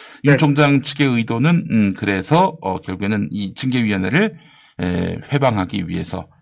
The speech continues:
Speaker 1: 어, 그랬던 것인데, 어, 뭐, 이 윤 총장의 불참, 또 말도
Speaker 2: 네.
Speaker 1: 안 되는 기피 신청, 이런 걸 보면 아무래도 윤 총장이 스스로, 어, 해임될 것을 이미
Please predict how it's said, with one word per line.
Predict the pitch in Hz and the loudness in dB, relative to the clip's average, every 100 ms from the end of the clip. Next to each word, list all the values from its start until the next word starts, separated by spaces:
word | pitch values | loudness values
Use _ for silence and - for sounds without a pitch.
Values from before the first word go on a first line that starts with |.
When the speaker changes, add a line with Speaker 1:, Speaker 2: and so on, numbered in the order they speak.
| _ | _
Speaker 1:
어, | - 85 | -14 -10
그랬던 | 98 87 113 | -10 -6 -6
것인데, | 104 82 101 92 98 - - - - - - - - | -6 -8 -8 -6 -6 -6 -16 -14 -14 -16 -16 -18 -2
어, | 160 165 165 165 165 165 160 - - _ - _ _ | 2 6 6 6 6 4 2 -2 -20 _ -20 _ _
뭐, | - 180 | 0 2
이 | 190 170 - | 2 -2 0
윤 | 208 208 | 4 4
총장의 | 170 208 208 208 202 190 - - _ | 4 2 6 6 4 0 -4 -20 _
불참, | - 170 165 175 113 80 - - - _ - | 0 2 2 0 0 -2 -14 -20 -20 _ 0
또 | 190 117 - | 2 2 2
말도 | 131 175 | 2 6
Speaker 2:
네. | 165 | 6
Speaker 1:
안 | 196 | 6
되는 | 190 190 180 - | 6 4 2 -4
기피 | - 151 156 | -10 -4 -2
신청, | 175 175 - 113 - | 0 0 2 -2 -2
이런 | - 139 185 | -2 0 0
걸 | 269 | -2
보면 | 233 226 131 151 - | -2 0 0 0 -2
아무래도 | 107 120 147 165 - - - _ | -4 -2 0 -2 -6 -20 -20 _
윤 | - 139 | 0 4
총장이 | 175 165 190 | 4 4 2
스스로, | 190 185 - 180 151 - - _ - | 2 -2 0 2 2 -2 -18 _ -6
어, | 107 | -6
해임될 | 104 190 240 226 214 | -2 2 2 2 0
것을 | 185 - 202 | -2 0 2
이미 | 175 | 2